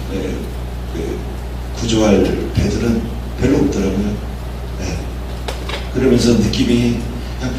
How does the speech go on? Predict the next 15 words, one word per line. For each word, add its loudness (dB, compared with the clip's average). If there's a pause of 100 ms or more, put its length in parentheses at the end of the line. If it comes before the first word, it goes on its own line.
(160)
발만 2
동동 2
구르는 6
이 6
부모의 6
심정들, 0 (760)
그게 4
뭔지 4 (340)
조금 -4
느끼지 0
않습니다. -4 (1040)
예. -6
제 6
자신이 6
그러더라고요. 2